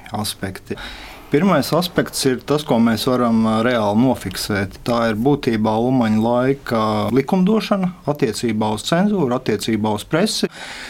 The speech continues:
kura tūkstoš deviņsimt četrdesmitā gada vasarā arī tika izmantota ļoti intensīvi, lai šo bijušo Ulmaņa laika presi pārkārtotu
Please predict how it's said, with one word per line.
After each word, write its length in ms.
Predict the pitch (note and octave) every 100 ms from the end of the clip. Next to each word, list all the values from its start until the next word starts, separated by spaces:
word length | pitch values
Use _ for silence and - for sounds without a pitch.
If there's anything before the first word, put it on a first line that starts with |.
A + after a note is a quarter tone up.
| - -
kura 380 | F#3 G3 E3 C#3+
tūkstoš 400 | - D3+ D#3+ B2
deviņsimt 560 | C3 D3 A2 - A#2+
četrdesmitā 560 | - C#3+ A#2+ G#2 - A#2+ A#2+
gada 180 | D3 A2+
vasarā 480 | C3+ G3+ - B2+ B2
arī 300 | C3+ E3+ A#2
tika 320 | - D#3 F3+
izmantota 720 | B2 F3+ D#3 A#2+ A2+ B2 A2 A#2+
ļoti 380 | C3+ A2+ D#3+
intensīvi, 640 | A#3+ A#3+ C#3+ - C#3 C3+ B2+ - - -
lai 420 | C#3 D3+ E3 A#2+
šo 220 | - D3 D3+
bijušo 800 | D3+ C#3 C#3+ A#2+ A2 - A2+ G#2+ G#2+
Ulmaņa 460 | - G3+ A#3+ F#3+ D#3+
laika 260 | F3+ F#3
presi 400 | - E3+ G3+ -
pārkārtotu 1000 | - D3 F#3 E3 B2+ G#2+ C#3 C3+ - C3+